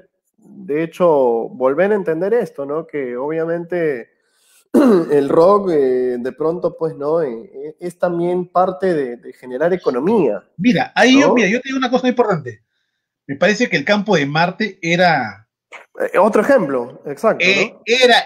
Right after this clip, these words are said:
Speaker 2: el, el, el, el lugar. Me parece, no sé por qué está abandonado, está clausurado, no, no entiendo, no, ya años que no veo que no hacen eventos, no sé la verdad por qué.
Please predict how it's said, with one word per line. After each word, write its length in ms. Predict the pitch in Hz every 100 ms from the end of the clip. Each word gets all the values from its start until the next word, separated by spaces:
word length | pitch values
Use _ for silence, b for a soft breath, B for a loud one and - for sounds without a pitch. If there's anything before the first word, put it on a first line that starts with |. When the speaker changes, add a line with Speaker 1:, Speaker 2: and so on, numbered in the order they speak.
| -
Speaker 2:
el, 260 | 233 220 160 160
el, 280 | 190 202 190
el, 380 | 185 202 185 170
el 100 | 185
lugar. 460 | 175 160 127 117 _ _ _ _ _ _ _ _ _ _ _ _ _ _ -
Me 220 | 127 131
parece, 300 | 117 160 185
no 100 | 190
sé 120 | 226
por 180 | 202 185
qué 80 | 180
está 300 | 165 185 151
abandonado, 760 | 127 113 117 139 196 214 208 147
está 480 | - 160 147 123 -
clausurado, 640 | 113 - 113 147 202 180
no, 100 | 156
no 120 | 175 185
entiendo, 360 | 180 190 139
no, 280 | 139 151 151
ya 220 | 170 185 170 _ _ _ _
años 280 | 156 196 160
que 80 | 151
no 100 | 151
veo 120 | 156
que 80 | 143
no 80 | 139
hacen 200 | 139 123
eventos, 640 | 131 151 208 214 175 180
no 100 | 214
sé 140 | 180
la 80 | 127
verdad 200 | 120 117
por 160 | 104 -
qué. 160 | -